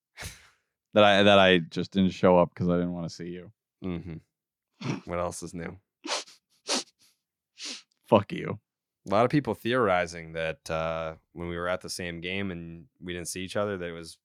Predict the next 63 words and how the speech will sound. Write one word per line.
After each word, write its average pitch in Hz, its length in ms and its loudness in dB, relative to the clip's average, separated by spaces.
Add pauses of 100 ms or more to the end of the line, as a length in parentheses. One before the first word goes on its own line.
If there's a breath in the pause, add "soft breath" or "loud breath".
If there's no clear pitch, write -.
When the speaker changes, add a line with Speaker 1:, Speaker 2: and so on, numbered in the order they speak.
Speaker 2:
it 78 60 -14
was 82 160 -14
all 82 160 -10
your 76 80 -18
fault. 90 400 -10
A - 20 -20
lot 95 60 -16
of 95 60 -20
people 101 180 -18
saying - 240 -16
that - 140 -20
too. - 160 -20 (120)
Speaker 1:
No, 226 320 10
they 147 140 8
weren't. 127 380 8
They 113 120 6
were 120 100 10
actually 120 440 6
agreeing. 92 500 2
I, 92 260 4
I 104 40 8
read 98 280 0
through 85 180 -12
that. 98 80 -6
Speaker 2:
I - 20 -2
don't, 127 240 -6
no, 113 160 -10
no. 104 80 -6
I 107 160 -2
read 104 180 -6
every, 101 320 -10
I 87 80 -14
read 92 220 -12
every 92 160 -10
post 107 280 -10
and 85 60 -14
they 82 60 -12
were 82 80 -10
like, 78 300 -14
"Ooh, 101 340 -14
bad 104 300 -6
call. 101 420 -12 (240)
Bad - 100 -8
Speaker 1:
Can 156 120 6
I 147 80 8
Speaker 2:
call 151 80 8
Speaker 1:
tell 160 140 8
Speaker 2:
<laughs> 151 100 8
Speaker 1:
you 151 160 4
Speaker 2:
by 143 120 -2
the 104 80 -16
T-Man." 92 680 -4 (500)
Speaker 1:
Can 143 80 6
I 139 80 8
tell 147 160 8
you 143 80 10
someone 143 300 8
who 139 80 8
agreed 131 300 2
with 139 140 -6
you? 151 140 -4 (720)
Speaker 2:
Uh, 90 220 2
who? 131 160 -2